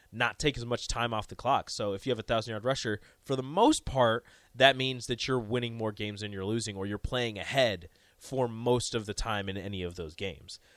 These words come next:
Uh, John and Cortland says, "One K on the ground almost guarantees a winning season."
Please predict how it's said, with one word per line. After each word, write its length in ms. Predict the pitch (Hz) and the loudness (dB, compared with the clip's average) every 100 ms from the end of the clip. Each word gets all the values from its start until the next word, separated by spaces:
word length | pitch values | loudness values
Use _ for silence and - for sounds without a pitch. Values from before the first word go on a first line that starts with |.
| _ | _
Uh, 300 | 110 104 101 101 | -2 0 2 4
John 200 | 147 151 | 4 4
and 80 | |
Cortland 240 | 160 151 135 | 4 2 0
says, 160 | 131 | -6
"One 180 | 117 156 | 0 0
K 140 | - 160 | 4 4
on 120 | 143 | 4
the 60 | 123 | 0
ground 320 | 117 120 120 | 2 2 2
almost 380 | 120 143 143 - | 0 2 0 0
guarantees 800 | 139 147 131 - - 196 196 139 | 2 4 2 -4 -6 -4 -2 0
a 60 | 110 | -2
winning 320 | 101 98 90 | -2 -4 -6
season." 420 | - 82 - 67 | -8 -10 -12 -18